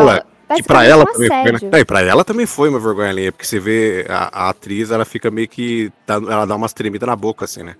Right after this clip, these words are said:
Speaker 1: E você vê que pra ela
Speaker 2: Sim.
Speaker 1: tá constrangedor aquele diálogo dele lá, ele agradecendo ela. E ele meio que cai, assim, do nada, assim.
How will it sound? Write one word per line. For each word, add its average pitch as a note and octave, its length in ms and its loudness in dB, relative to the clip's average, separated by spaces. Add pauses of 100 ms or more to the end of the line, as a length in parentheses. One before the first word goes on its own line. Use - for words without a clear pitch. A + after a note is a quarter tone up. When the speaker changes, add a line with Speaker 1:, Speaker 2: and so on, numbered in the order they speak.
Speaker 1:
E F#2 240 -8
você F#2 300 -10
vê F#2 120 -6
que - 100 -16
pra A2+ 180 -2
ela A2+ 180 0
Speaker 2:
Sim. G2+ 60 -14
Speaker 1:
tá G2 60 -14
constrangedor A2+ 540 -8
aquele F2+ 300 -12
diálogo E2+ 460 -12
dele E2 240 -16
lá, E2 160 -16
ele E2 80 -16
agradecendo E2+ 600 -16
ela. D#2 180 -16
E A#2 60 2
ele C#3 120 4
meio C#3+ 180 4
que - 140 -12
cai, D3 260 6
assim, D3+ 400 0
do A2+ 140 -6
nada, B2 300 4
assim. - 260 -14